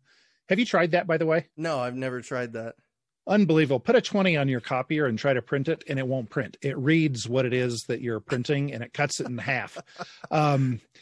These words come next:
Speaker 1: so if that wasn't the case, if I had an old-fashioned printer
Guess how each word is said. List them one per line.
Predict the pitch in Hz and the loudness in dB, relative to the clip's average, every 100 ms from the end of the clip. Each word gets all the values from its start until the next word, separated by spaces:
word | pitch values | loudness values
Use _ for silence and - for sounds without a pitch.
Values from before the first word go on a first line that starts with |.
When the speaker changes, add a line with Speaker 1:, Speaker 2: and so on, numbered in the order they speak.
| _ - | _ -4
Speaker 1:
so | - 233 135 - - - _ _ - | 4 4 4 -2 -18 -20 _ _ 0
if | 240 285 | 2 4
that | 285 254 180 | 2 0 4
wasn't | 180 160 160 | 6 6 4
the | 151 | 2
case, | 156 104 - | 0 0 -2
if | 131 | -2
I | 151 | 2
had | 165 | 2
an | 156 | 2
old-fashioned | 156 139 151 139 - 131 110 | 0 0 0 0 0 -2 0
printer | 123 110 107 | -2 -2 -6